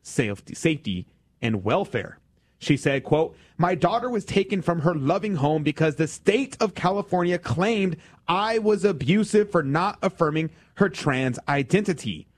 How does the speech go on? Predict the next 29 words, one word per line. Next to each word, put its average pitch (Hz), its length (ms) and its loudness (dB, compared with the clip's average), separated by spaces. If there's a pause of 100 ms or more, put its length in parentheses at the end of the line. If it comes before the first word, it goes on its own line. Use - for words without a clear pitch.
(260)
I 170 160 2
lost 175 460 0
my 196 140 2
daughter 151 440 0
over 156 240 2
a 147 80 0
name 175 560 2 (260)
and 139 200 2
pronouns. 127 800 0 (420)
Even 233 320 2
after 202 320 -2
I 220 100 2
promised 254 640 -2
to 196 80 4
call 170 220 0
her 151 160 0
a 135 80 0
male 123 240 0
name, 117 320 0 (260)
it 170 140 2
wasn't 156 520 0 (240)
enough." 208 680 2 (960)
She - 160 2
was 151 160 0
given 143 260 0
testosterone 165 800 0
instead 135 320 0
of 117 100 -6
therapy 139 580 -2